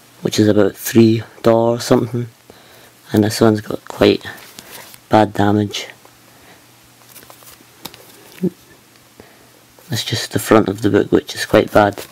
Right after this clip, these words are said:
There's fold here, which is a shame. Um, so, I'll show you inside it now.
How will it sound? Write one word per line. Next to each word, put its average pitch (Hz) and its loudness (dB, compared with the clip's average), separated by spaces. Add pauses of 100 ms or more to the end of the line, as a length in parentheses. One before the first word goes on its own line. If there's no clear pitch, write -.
(480)
There's - -2
fold - 2
here, 107 4
which 101 -4
is 107 -2
a 107 -2
shame. 107 -2 (1200)
Um, 101 -2 (2750)
so, 101 2 (880)
I'll 113 2
show - -2
you 113 4
inside 107 -2
it 110 -2
now. 110 2